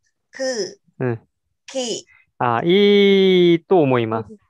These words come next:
Speaker 2: 八十五点差し上げます。
Speaker 1: <laughs>
Speaker 2: うん。基本的に他の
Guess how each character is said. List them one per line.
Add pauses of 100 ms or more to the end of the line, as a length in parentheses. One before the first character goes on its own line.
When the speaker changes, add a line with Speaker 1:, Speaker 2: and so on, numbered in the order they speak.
(180)
Speaker 2:
八
十
五
点
差
し
上
げ
ま
す。
Speaker 1:
<laughs>
Speaker 2:
う
ん。
基
本
的
に
他
の